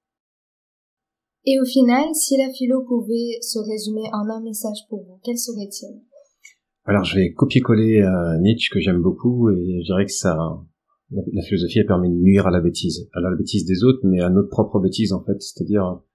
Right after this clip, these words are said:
Speaker 2: à nos a priori, à nos préjugés, à nos pensées toutes faites, ou, euh, qui pensent que, euh, il y a qu'une vérité, qu'elle est simple,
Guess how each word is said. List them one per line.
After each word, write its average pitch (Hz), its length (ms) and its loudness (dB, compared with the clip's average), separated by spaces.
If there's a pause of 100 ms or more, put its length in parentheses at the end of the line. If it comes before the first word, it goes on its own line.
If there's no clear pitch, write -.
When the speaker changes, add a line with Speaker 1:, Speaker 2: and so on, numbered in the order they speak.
(440)
Speaker 2:
à 101 100 0
nos 98 160 4
a 98 60 4
priori, 98 420 0
à 101 60 0
nos 98 160 4
préjugés, 92 600 4
à 98 80 2
nos 92 140 0
pensées - 400 -4
toutes - 200 -4
faites, - 460 0
ou, 85 280 -2
euh, 85 300 -4
qui - 80 -14
pensent 98 300 -2
que, - 140 -6
euh, - 1000 -6
il 90 60 0
y 90 40 0
a 87 60 -2
qu'une 104 200 2
vérité, 92 460 2
qu'elle 90 180 0
est 85 60 0
simple, - 380 -2